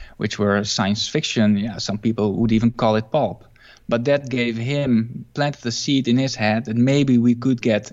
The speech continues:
interplanetary, uh, space travel, right? And for, and for everyone, it's something different.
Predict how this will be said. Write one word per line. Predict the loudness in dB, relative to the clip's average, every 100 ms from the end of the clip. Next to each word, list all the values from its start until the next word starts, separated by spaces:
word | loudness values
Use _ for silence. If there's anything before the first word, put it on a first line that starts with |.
| -2
interplanetary, | 0 0 0 2 2 2 2 0 -4 -12 -20 -14 0
uh, | 2 2
space | 0 -2 -2
travel, | 0 0 0 -8 -10 -8
right? | -6 -6 -8 _ -20 -20 -10 0
And | 0 0 -2
for, | -10 -6 -2 -2 -2
and | -2
for | -2
everyone, | 0 2 4 4
it's | 2
something | -2 -4 -2 -2
different. | -2 -4 _ -10 -10 _ _ _ _ -10 -8 -8 -12 -16